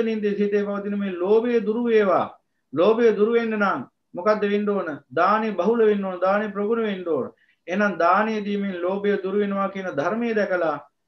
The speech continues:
ඒ ධර්මයෙන් යුක්තවයි, ධර්ම අවබෝධයෙන් යුක්තවයි ඒ දානෙ දුන්නේ. එහෙනම් එතන තියෙනවා ඥානය,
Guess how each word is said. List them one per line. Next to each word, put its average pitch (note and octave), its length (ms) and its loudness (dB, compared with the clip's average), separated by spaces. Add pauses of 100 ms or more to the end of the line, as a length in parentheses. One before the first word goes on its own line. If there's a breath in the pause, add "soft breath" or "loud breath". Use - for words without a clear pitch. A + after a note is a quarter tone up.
(200)
ඒ E3 100 0
ධර්මයෙන් A3 540 0
යුක්තවයි, G3 520 0 (120)
ධර්ම F#3 340 2
අවබෝධයෙන් G#3+ 500 2
යුක්තවයි G3+ 380 -2
ඒ F#3+ 100 -4
දානෙ F#3 300 0
දුන්නේ. E3 420 -8 (320)
එහෙනම් G#3 300 -2
එතන A3+ 260 -2
තියෙනවා A3 320 -4
ඥානය, F#3 400 -2